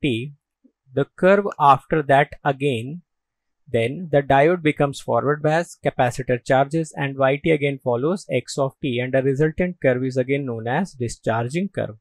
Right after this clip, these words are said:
Again, what happens? Again, when Y T reaches the peak value of X T, the diode becomes reverse bias, capacitor again discharges, and output follows exponentially decreasing discharging path, and the resultant curve is known as discharging curve.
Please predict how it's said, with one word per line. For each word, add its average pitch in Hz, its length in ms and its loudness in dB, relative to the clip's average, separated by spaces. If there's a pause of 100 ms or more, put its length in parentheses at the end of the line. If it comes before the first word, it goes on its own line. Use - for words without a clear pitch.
(320)
Again, 151 260 0
what 180 180 -2
happens? 160 440 -2 (480)
Again, 175 280 2
when 190 160 0
Y 143 200 6
T 175 180 0
reaches 156 360 0
the 160 100 4
peak 147 320 -6
value 143 280 2
of 131 140 0 (100)
X - 220 -8
T, 156 260 -4
the 123 140 0
diode 127 300 0
becomes 120 420 -6
reverse 147 300 0
bias, 147 360 0
capacitor 123 540 -2
again 139 260 -2
discharges, 131 600 0
and 127 120 -4
output 120 400 -2
follows 127 500 -2 (120)
exponentially 139 800 -4
decreasing 135 720 -6
discharging 123 720 -2
path, 123 280 4 (580)
and 135 140 -2
the 139 80 6
resultant 151 560 0
curve 123 240 2
is 135 160 -4
known 117 180 -6
as 131 240 -2
discharging 131 640 -4
curve. - 220 -8